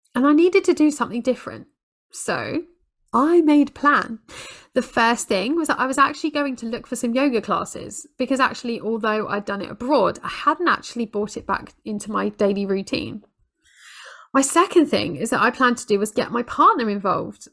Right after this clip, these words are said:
so we could spend some quality time together while improving our emotional, physical, and mental well-being.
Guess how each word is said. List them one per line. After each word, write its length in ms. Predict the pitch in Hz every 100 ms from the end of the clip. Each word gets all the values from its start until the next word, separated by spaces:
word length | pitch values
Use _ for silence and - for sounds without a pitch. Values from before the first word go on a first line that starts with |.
| -
so 160 | -
we 80 | 262
could 140 | 285
spend 220 | 285 277 269
some 120 | 254
quality 480 | - 277 262 254 240
time 360 | - 247 277
together 560 | 269 233 - - - -
while 300 | 220 226 226
improving 640 | 226 214 254 254 233 226
our 220 | - 208 196
emotional, 480 | 220 220 226 226
physical, 440 | 214 226 214 - 214
and 80 | 208
mental 340 | 214 208 208
well-being. 640 | 196 233 208 - 113 -